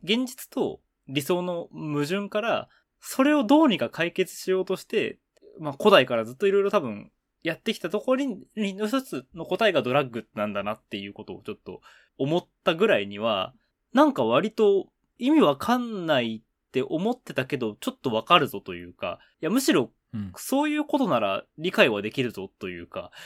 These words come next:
Speaker 2: うん。
Speaker 1: うん、なんかそういう施策が進む映画だったなっていう感じがしてますね。
Speaker 2: うん。
Speaker 1: なんか、見てる最中は結構すごいもの見せられてるし、ちょっとついていけないシーンも多々あったんですけど、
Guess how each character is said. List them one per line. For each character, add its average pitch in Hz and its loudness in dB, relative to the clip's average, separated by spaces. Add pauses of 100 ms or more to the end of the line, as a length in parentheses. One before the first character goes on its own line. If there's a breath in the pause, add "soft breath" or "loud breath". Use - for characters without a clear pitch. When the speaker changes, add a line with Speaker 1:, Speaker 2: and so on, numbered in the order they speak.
(400 loud breath)
Speaker 2:
う 104 -12
ん。 95 -14 (200)
Speaker 1:
う 120 -10
ん、 120 -10
な 233 -2
ん 285 -8
か 143 -4
そ 247 -2
う 247 -6
い 226 -10
う - -16 (480)
施 - -6
策 240 0
が 208 2
進 185 -2
む 160 0
映 151 4
画 143 4
だ 143 4
っ 143 -6
た 87 -10
な 90 -10
っ - -14 (160)
て 104 -10
い 98 -8
う 107 -16 (340)
感 104 -6
じ 98 -6
が - -8 (260)
し - -20
て - -8
ま 101 -6
す - -16
ね。 90 -12 (280)
Speaker 2:
う 202 -10
ん。 - -
Speaker 1:
な - -6
ん - -10
か、 - -2 (280)
見 262 -6
て 330 4
る 254 4
最 196 2
中 131 -4
は 117 -4
結 - -4
構 107 -8
す - -8
ご 170 0
い 143 0
も 113 -4
の 104 -8
見 107 -8
せ 123 -6
ら 120 -4
れ 110 -8
て 107 -8
る 98 -10
し、 - -16
ち - -12
ょ - -8
っ - -18
と - -20
つ 233 -6
い 208 -6
て 147 -2
い 113 -2
け 135 -2
な 127 0
い 123 -2
シ - -4
ー 120 0
ン 107 -4
も 107 -8
多 135 -6
々 120 -2
あ 127 2
っ 131 -12
た 104 -10
ん 90 -12
で - -20
す - -20
け 107 -8
ど、 92 -8